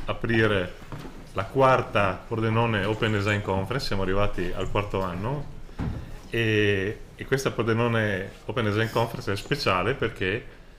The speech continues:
è parte della Pordenone Design Week. Siamo l'evento di chiusura,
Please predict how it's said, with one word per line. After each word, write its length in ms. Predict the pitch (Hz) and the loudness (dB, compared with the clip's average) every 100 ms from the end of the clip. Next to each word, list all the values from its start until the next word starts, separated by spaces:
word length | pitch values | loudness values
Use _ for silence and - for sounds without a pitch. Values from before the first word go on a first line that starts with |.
| - - - - | -20 -20 -14 -2
è 280 | 110 143 - | 0 -2 -2
parte 400 | 104 98 98 117 | 0 0 2 0
della 320 | 101 95 104 | 2 2 0
Pordenone 400 | 104 95 98 101 | 0 -2 -2 -2
Design 300 | 95 95 98 | -2 0 0
Week. 380 | 95 87 - 101 - - | 0 -2 -6 -8 -10 -18
Siamo 420 | - - 101 95 90 | -8 -2 0 0 -2
l'evento 400 | 98 104 101 92 | 0 0 0 -4
di 120 | 95 | -4
chiusura, 640 | 123 156 113 101 110 202 | -2 0 2 2 2 2